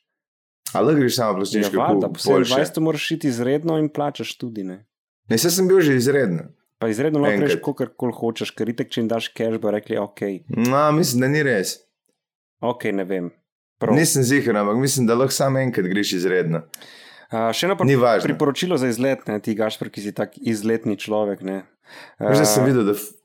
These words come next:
Speaker 1: ful, ful folka hodi na Radoho.
Speaker 2: Aha.
Speaker 1: Fu-,
Speaker 2: Fajn,
Speaker 1: nekaj ti
Speaker 2: fajn.
Speaker 1: šumi,
Speaker 2: Vreme
Speaker 1: nekaj.
Speaker 2: se je pa kar naredilo, ne?
Speaker 1: Ja.
Speaker 2: <laughs> Fajn, fajn. A,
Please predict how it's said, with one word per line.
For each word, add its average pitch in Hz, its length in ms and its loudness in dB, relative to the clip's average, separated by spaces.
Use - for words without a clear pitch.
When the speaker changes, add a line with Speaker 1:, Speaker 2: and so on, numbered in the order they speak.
Speaker 1:
ful, 127 380 0
ful 123 260 0
folka 113 420 0
hodi 101 320 2
na 95 160 0
Radoho. 87 520 0
Speaker 2:
Aha. 110 260 -6
Speaker 1:
Fu-, - 160 -8
Speaker 2:
Fajn, 139 200 0
Speaker 1:
nekaj 127 180 2
ti 131 40 0
Speaker 2:
fajn. 113 120 2
Speaker 1:
šumi, 120 380 2
Speaker 2:
Vreme 175 300 2
Speaker 1:
nekaj. 165 60 2
Speaker 2:
se 180 100 -2
je 175 60 -2
pa 165 100 -2
kar 180 180 -2
naredilo, 160 420 0
ne? 113 160 -2
Speaker 1:
Ja. 127 200 2
Speaker 2:
<laughs> 262 140 4
Fajn, 190 260 4
fajn. 131 280 -2
A, 131 180 2